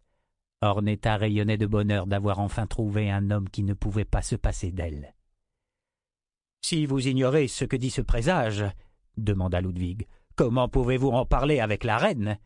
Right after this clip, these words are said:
On m'a donné des ordres en mentionnant au passage qu'ils avaient un lien avec la dernière prophétie. » Agiel pointait vers lui, la mort de Sith se pencha vers l'abbé.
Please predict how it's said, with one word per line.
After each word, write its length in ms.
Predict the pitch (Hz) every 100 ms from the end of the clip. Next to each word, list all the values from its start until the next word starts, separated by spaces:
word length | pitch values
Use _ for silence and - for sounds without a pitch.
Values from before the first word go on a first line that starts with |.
| _ _ _ _ _ _ _ _ _ _ _ _ _ 156
On 80 |
m'a 180 | 165 175
donné 300 | 165 180 170
des 280 | 160 143 120
ordres 440 | 143 139 131 123
en 100 | 127
mentionnant 600 | 131 131 127 147 131 131 127
au 100 | 120
passage 680 | 131 - - 147 135 123 -
qu'ils 260 | 139 127
avaient 260 | 127 123 127
un 140 | 123
lien 300 | 120 127 143
avec 260 | 127 120 120
la 160 | 127
dernière 400 | 120 120 117 110
prophétie. » 760 | - 113 - 95 - 95 87 - _ _ _ _ _ _ _ _ _ _ _ _ -
Agiel 480 | 104 104 117 123 113
pointait 360 | - 117 -
vers 220 | 117 113 107
lui, 300 | 107 131 - _ _ _ -
la 100 | 117
mort 140 | 120
de 80 | 120
Sith 240 | - 143
se 120 | -
pencha 300 | 120 117 -
vers 160 | 123 110
l'abbé. 340 | 101 98 85